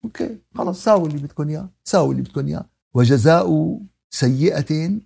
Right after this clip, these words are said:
سيئة مثلها، إليه مرجعكم جميعا، وعد الله حقا". وعد الله عز وجل يا أحبابنا ما في، ما في أدنى يعني شك، ما في أدنى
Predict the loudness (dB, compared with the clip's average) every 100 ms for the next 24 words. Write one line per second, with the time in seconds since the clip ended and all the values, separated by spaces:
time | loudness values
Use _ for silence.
0 | _ _ -4 0 2 0 -2 0 0 0
1 | -2 -6 _ _ 2 4 4 0 -4 -6
2 | -12 _ -4 2 4 4 4 2 -2 -8
3 | _ _ -2 -2 0 -2 0 0 0 -2
4 | -2 -8 _ _ -6 0 2 2 0 0
5 | -2 -4 -8 -18 _ -4 0 2 0 0
6 | 2 2 2 0 -4 -8 -12 _ -12 -10
7 | -10 -12 -14 -14 _ _ -8 -4 -4 -4
8 | -6 -4 -6 -6 -6 -4 -4 -4 -8 -8
9 | -6 -6 -6 -10 _ -20 _ -8 -6 -2
10 | -2 -2 _ _ -2 0 0 -4 -6 0
11 | 2 2 0 0 -6 -12 _ -8 -2 -2
12 | -2 -4 -6 -8 -6 -6 -6 _ -4 0
13 | 0 -2 -6 -4 -2 0 0 0 -4